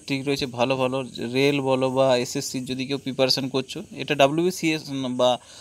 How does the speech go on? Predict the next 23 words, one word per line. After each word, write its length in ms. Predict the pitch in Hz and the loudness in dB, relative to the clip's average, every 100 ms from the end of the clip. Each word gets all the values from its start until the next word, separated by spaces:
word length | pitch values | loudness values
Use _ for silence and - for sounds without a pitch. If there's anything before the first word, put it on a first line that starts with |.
| - - - - | -20 -20 -20 -10
আহ, 400 | 110 110 110 - | -4 -2 -4 -2
অন্য 260 | 143 147 | 0 2
কোনো 420 | 147 156 160 156 131 | 2 2 4 2 4
হাই 160 | 143 147 | 6 8
লেভেলের 340 | 156 156 143 | 6 2 0
না, 240 | 135 196 - | -2 -4 -6
আমি 300 | - 151 - | -4 -4 -2
এসএসসি 580 | 143 - 185 - 214 214 | -2 -2 -4 -4 -8 -2
আর 260 | 143 143 135 - - - - - - 127 | 4 6 6 -2 -20 -20 -20 -16 -8 2
রেল 280 | 143 139 160 | 4 4 0
বা 340 | 160 151 151 131 | 2 6 6 4
স্টেট 300 | - - 175 | -2 -2 0
লেভেলের 280 | 175 165 160 | 0 2 0
যে 100 | 147 | 0
পরীক্ষাগুলো 500 | 143 139 - 139 135 | -2 -6 -4 -2 0
আছে, 160 | 135 156 | -2 -2
সেগুলোর 360 | 143 135 156 | -4 -2 0
জন্য 220 | 147 165 | 0 0
যথেষ্ট 380 | 143 131 156 - | 0 0 -2 -2
ভালো 260 | 156 139 143 | 0 2 2
ভালো 180 | 151 147 | 0 -2
ট্রিক 300 | - 143 139 | -2 -4 0
রয়েছে, 360 | 143 143 175 | 0 0 -2